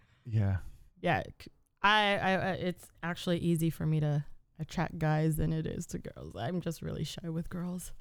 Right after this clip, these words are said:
Speaker 1: I think you would get, like, both, but I just feel like girls are definitely more like, like, I don't know if she's like this.
Speaker 2: Any girls out there, holler at your girl. <laughs>
Speaker 1: Hey, what, what about Key?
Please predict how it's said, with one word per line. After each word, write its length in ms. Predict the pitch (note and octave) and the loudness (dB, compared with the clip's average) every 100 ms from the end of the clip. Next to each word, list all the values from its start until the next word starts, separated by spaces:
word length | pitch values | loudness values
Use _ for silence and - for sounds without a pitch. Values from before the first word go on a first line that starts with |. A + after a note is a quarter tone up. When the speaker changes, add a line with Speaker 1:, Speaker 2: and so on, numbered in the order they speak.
| - | 8
Speaker 1:
I 80 | C3+ | 8
think 200 | F#3 G#3 | 10 6
you 100 | G#3+ | 6
would 140 | F3+ | 10
get, 180 | D#3+ E3 | 10 10
like, 240 | C3+ A#2 | 8 8
both, 500 | G2 A2+ B2 A#2+ A2 - C#3+ - - | 4 4 6 4 2 -6 -12 -10 -8
but 440 | B2 A#2+ A#2 D#2+ - _ _ _ A#2 | 0 2 2 -2 -10 _ _ _ 4
I 80 | |
just 160 | A#2 A2 | 6 8
feel 140 | B2+ | 10
like 180 | B2 A#2 | 10 10
girls 280 | G#2+ A#2 A2+ | 10 10 10
are 220 | A#2 G#2+ | 10 8
definitely 500 | G2+ A2+ A2 A#2 G#2+ | 8 10 10 10 10
more 200 | G#2 G#2 | 10 10
like, 300 | G2+ F#2+ F2 - - - - | 12 10 8 2 -14 -12 -2
like, 220 | G2 - | 0 4
I 120 | G2+ | 6
don't 140 | G#2 | 6
know 140 | G2 G2 | 6 6
if 60 | F#2 | 4
she's 220 | - G2 | 0 4
like 220 | F#2+ G2 | 4 4
this. 100 | G2 | 4
Speaker 2:
Any 180 | G2 G2+ | 4 4
girls 280 | F#3+ F#3 F#3 | 2 -2 -2
out 200 | F3 F#3 | -4 -4
there, 320 | E3 E3+ E3+ - - | -2 -2 -4 -10 -10
holler 280 | D#3 F3 F3+ | -6 -4 -4
at 160 | E3+ G3+ | -6 -10
your 60 | |
girl. 260 | G3+ F#3+ F3+ - _ _ _ _ | -10 -10 -12 -14 _ _ _ _
<laughs> 920 | - - - - D#4+ F4 G4+ - G4+ | -6 -2 2 6 8 10 10 10 8
Speaker 1:
Hey, 180 | F#4+ - F#4+ | 10 10 12
what, 240 | C3+ - - _ _ _ _ _ _ _ - - | 8 6 -2 _ _ _ _ _ _ _ -14 8
what 120 | A#2 | 10
about 220 | G#2+ G2+ | 12 10
Key? 320 | - A#2 G#2 | 10 8 8